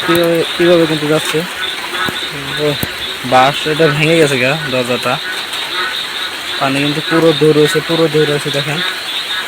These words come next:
চারিদিকে, মানে ধান তো হোকা দেওয়া হয়েছে আমাদের, ধান হোকা দেওয়া হয়েছে, কিন্তু ওখান থেকে কিন্তু দেখেন পানি কিন্তু বেঁধে গেছে, আসতেছে এখানে।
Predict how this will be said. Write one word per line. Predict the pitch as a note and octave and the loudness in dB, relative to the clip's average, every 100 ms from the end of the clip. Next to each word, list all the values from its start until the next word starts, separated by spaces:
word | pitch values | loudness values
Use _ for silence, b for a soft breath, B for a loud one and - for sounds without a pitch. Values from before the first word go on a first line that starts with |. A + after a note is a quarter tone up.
| - - | -6 0
চারিদিকে, | D#3 D#3+ D#3 D3+ D3+ D#3 | 2 4 2 2 2 0
মানে | C#3+ D3+ - - - - - - C#3+ | 0 -2 -4 -8 -10 -8 -10 -4 2
ধান | C#3+ D#3+ E3 E3+ - - - - - - - - - - | 2 2 0 -4 -6 -10 -10 -10 -10 -10 -10 -10 -4 -2
তো | |
হোকা | D3+ D#3 D#3+ | 0 4 4
দেওয়া | D#3 F3 | 8 8
হয়েছে | D#3 C#3+ | 6 4
আমাদের, | C3 C3 C3 F3 - - - - - - - - - A#3 - - - - | 2 2 0 -2 -4 -10 -10 -8 -6 -6 -8 -10 -4 -4 -4 -8 -10 -4
ধান | A#2+ C#3 | 0 2
হোকা | D#3+ D3+ D3 | 2 0 2
দেওয়া | - - | 2 2
হয়েছে, | D#3 D3 | 0 -2
কিন্তু | D3 B2 D3+ C3+ | -2 0 -2 -2
ওখান | C#3+ C#3+ | -2 -4
থেকে | D3 | -2
কিন্তু | D3 C#3+ D3 D#3+ | -2 -2 -2 0
দেখেন | D3 D3 | -2 0
পানি | D#3+ D#3+ D#3 | 0 0 0
কিন্তু | D#3+ E3 F#3+ - - - - - - C#3 | -2 -2 -4 -6 -10 -10 -10 -10 -2 4
বেঁধে | D#3+ C#3 | 6 4
গেছে, | C3+ A#2+ A#2+ - - - - - - - - - - - - - - - - - - - - - - - - - - - - - - - - - - - - - B2+ | 0 -4 -8 -10 -12 -12 -10 -8 -10 -10 -12 -12 -12 -12 -10 -10 -8 -4 -4 -4 -8 -10 -10 -10 -10 -8 -8 -10 -10 -10 -10 -10 -10 -10 -10 -10 -8 -8 -8 -4 -2
আসতেছে | C3 C3 C3+ C#3+ | -2 -2 0 0
এখানে। | C3 B2 | 0 -2